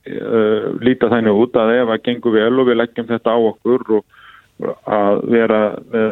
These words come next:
með mikla takmarkanir í einhverja vikur og, og daga, að þá, þá munum við geta slakað frekar á.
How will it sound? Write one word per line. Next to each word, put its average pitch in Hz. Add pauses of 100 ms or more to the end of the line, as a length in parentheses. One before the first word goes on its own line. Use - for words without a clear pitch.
með 110
mikla 117
takmarkanir 110
í 110 (220)
einhverja 110
vikur 113
og, 113
og -
daga, 110 (140)
að 175
þá, 127 (840)
þá 120 (120)
munum 117
við 110 (140)
geta 117
slakað 117
frekar 117
á. 98